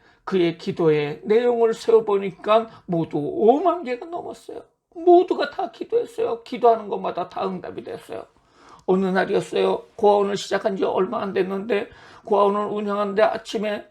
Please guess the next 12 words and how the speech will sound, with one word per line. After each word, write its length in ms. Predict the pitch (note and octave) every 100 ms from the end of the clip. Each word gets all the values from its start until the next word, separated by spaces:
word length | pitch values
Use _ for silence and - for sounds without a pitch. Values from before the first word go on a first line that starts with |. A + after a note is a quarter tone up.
| _
그 200 | - A3+
삼백 440 | A3 - A#3 A3 G3+
명의 280 | G3+ G3+ G3
고아에게 520 | - G3+ G3 - -
줄 300 | - G3 F3+ G3+
음식이 460 | F#3 E3+ - F3+
다 220 | - - -
떨어졌어요. 680 | - A#3 A#3 - - G3+ A3+ -
빵이 380 | A3 A#3 A3+
떨어졌어요. 760 | A3+ A3 G#3 G3 F#3+ G#3 G3 G3
우유가 460 | - G3+ G3 F#3 -
떨어졌어요. 600 | - - A#3+ - -